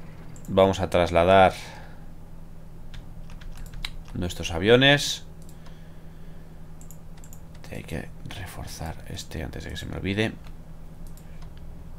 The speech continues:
Este vamos a mover a Messina y luego ya lo reforzaremos, porque ahora mismo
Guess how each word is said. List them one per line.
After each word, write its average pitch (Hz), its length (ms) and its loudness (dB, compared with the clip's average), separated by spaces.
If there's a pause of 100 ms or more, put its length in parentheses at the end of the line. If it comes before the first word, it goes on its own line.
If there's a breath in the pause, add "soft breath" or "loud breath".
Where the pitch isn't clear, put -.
(2250)
Este 98 240 -2
vamos 87 160 0
a 90 40 2
mover 87 220 6
a 85 60 6
Messina 110 340 4
y 104 40 8
luego 90 180 6
ya 87 120 8
lo 85 120 6
reforzaremos, 85 880 4
porque 90 240 -2
ahora 87 140 4
mismo 98 420 2